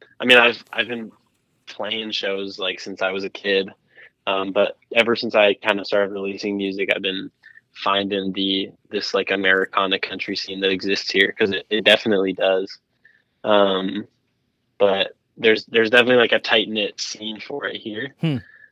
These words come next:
Speaker 1: Um, but I really wanna, you know, get on the road and, you know, try to play some small festivals and, um, you know, try to get some opening spots. But, um, it's, it's just, like, it's, it's a process, and I think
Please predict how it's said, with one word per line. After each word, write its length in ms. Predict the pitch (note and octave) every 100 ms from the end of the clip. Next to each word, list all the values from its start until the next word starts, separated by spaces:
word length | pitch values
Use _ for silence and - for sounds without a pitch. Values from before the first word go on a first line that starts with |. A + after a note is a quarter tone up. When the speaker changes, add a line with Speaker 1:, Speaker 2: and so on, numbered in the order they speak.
| _ _
Speaker 1:
Um, 520 | B2 A#2 A2 G#2+ G2+
but 240 | G2+ A2 G2+
I 100 | A#2+
really 520 | A#2 G#2 A2 A2+ A#2
wanna, 400 | G#2+ G#2+ G#2+ G#2+
you 160 | G#2 A2
know, 240 | F#2+ G#2 - _ -
get 160 | G2+
on 160 | G2+ F#2+
the 80 | G2
road 400 | F#2+ F#2+ G2+ G2
and, 180 | F#2+ F#2+ _ _ _ _ _ -
you 60 |
know, 140 | G2+ G2
try 180 | - F#2+
to 80 | G2+
play 220 | G#2+ G2+
some 180 | - G2+
small 340 | - G2+ G2+
festivals 840 | - G2+ G#2+ - G#2 G#2+ A2 A#2 A2+
and, 340 | G2+ G2 G#2 _ -
um, 460 | G#2 G2 F#2 G2
you 120 | G2 G#2+
know, 180 | G2
try 240 | G#2 - G#2+
to 200 | G2+ F#2+ - - -
get 120 | -
some 140 | - -
opening 360 | G2+ - G2+ G2+
spots. 640 | - G2+ G#2 A2 - - - - _ _ -
But, 160 | G#2+
um, 300 | G#2 G2 G2 F#2
it's, 260 | G#2+ - -
it's 220 | C#3+ -
just, 220 | E3+ D#3
like, 200 | C#3+ A#2
it's, 180 | - - -
it's 160 | C3+
a 80 | D3
process, 520 | C3 G2+ G2 A#2 A#2
and 80 | A2
I 100 | G2+
think 340 | - G2+ G2